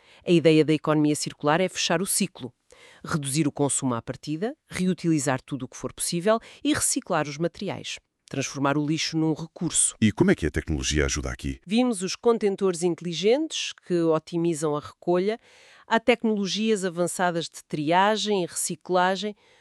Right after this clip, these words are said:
Speaker 1: promover a compostagem urbana. Cidades como São Francisco já têm taxas de reciclagem altíssimas.
Speaker 2: Mas também deve haver desafios.
Speaker 1: Claro. É preciso ter as infraestruturas certas, é preciso que as pessoas adiram,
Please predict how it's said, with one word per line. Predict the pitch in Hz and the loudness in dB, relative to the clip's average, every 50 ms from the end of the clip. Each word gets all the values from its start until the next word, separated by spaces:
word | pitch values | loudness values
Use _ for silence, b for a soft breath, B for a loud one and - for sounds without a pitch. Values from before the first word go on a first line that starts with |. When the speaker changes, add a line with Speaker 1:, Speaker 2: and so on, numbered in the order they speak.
| b b - | b b 0
Speaker 1:
promover | - 220 226 214 202 185 208 202 | 2 4 4 6 6 6 4 4
a | 202 190 | 4 2
compostagem | - 202 190 175 - - - - 180 175 170 143 160 165 156 | 0 -2 -2 -2 -4 -6 -2 0 0 0 0 0 -2 -2 -2
urbana. | 151 156 143 139 175 175 185 190 214 233 254 277 b b b b b b b | -2 -2 0 2 2 4 4 4 2 0 -2 -4 b b b b b b b
Cidades | - - 202 185 170 180 185 180 175 - - | -6 -4 -2 0 2 4 4 4 4 0 -4
como | - - 185 175 170 165 156 | -2 0 2 2 2 2 0
São | - - 190 170 | 0 -2 -2 -2
Francisco | 151 - 175 170 165 151 - - - 240 240 - - - | -2 0 0 0 0 0 -2 -2 -2 -2 -2 -2 -4 -4
já | 165 175 160 156 | -2 -2 0 0
têm | - - 165 160 151 | 0 0 0 0 0
taxas | - 170 165 160 - - 156 | -2 -2 -2 -2 -2 -4 -4
de | 139 - - | -6 -8 -8
reciclagem | - - - - 156 - 170 170 160 160 143 - 170 160 151 - - | -8 -6 -6 -6 -6 -4 -2 0 0 0 0 0 0 0 0 0 0
altíssimas. | - 160 160 151 - - - 196 190 - - 240 220 226 240 233 - - - _ _ _ - | 0 2 2 0 -2 -2 -2 -2 -2 0 0 0 0 0 0 -2 -6 -10 -16 _ _ _ -4
Speaker 2:
Mas | 90 - | 0 2
também | - 101 101 92 | 4 4 6 6
deve | 95 92 90 | 6 4 6
haver | 87 87 104 87 | 4 4 4 4
desafios. | 71 73 123 131 - - - 127 101 - - - - _ _ _ | 4 4 4 4 4 2 0 0 0 0 -4 -10 -16 _ _ _
Speaker 1:
Claro. | - - 160 151 156 170 143 - _ _ _ _ _ B B B B B B | -6 0 2 2 4 2 0 -4 _ _ _ _ _ B B B B B B
É | - | 0
preciso | 208 - - - 240 226 190 - - - | 0 2 2 2 2 0 0 -2 -6 2
ter | - 208 202 180 | 4 4 6 6
as | 185 165 | 4 2
infraestruturas | 175 196 180 - 180 180 160 - - 165 160 - - 151 139 135 - - | 2 0 0 0 -2 -4 -4 -4 -8 -10 -12 -10 -6 -6 -6 -4 -4 -4
certas, | - - - 185 185 214 233 233 - 262 262 269 - - B B B B B B | -4 -2 2 4 4 4 4 2 0 -2 -2 0 -2 -6 B B B B B B
é | 185 190 | -4 -2
preciso | - - - 202 170 - | 0 -2 -2 -2 -4 -4
que | - 190 | -4 -6
as | 170 - | -6 -4
pessoas | - - - - 190 180 165 156 143 - - - _ | -6 -8 -4 -2 0 0 0 0 0 -4 -8 -6 _
adiram, | - 165 143 135 165 170 180 196 214 254 | -6 -6 -4 -4 -4 -2 0 0 0 -2